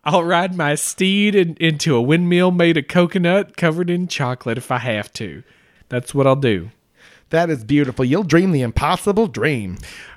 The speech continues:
Speaker 1: Goodness, see? See, now that's something I couldn't have thought of. Yeah, I would have if I'd have gone to junior college, but I can't do it.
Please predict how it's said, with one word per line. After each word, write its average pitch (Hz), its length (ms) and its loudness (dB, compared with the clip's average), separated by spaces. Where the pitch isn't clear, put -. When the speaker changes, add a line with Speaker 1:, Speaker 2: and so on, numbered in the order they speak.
Speaker 1:
Goodness, 113 380 -2
see? 135 480 0
See, 135 320 0
now 135 160 0
that's 123 220 2
something 143 300 4
I 139 80 4
couldn't 147 240 2
have 151 100 0
thought 185 260 4
of. 123 400 4
Yeah, 110 220 -8
I 110 40 -2
would 131 200 6
have 156 140 4
if 143 140 2
I'd 139 160 6
have 139 60 0
gone 151 200 6
to 151 60 0
junior 156 280 2
college, 107 340 -2
but 82 100 -8
I - 80 -8
can't 117 280 -8
do 147 200 -2
it. 101 140 -6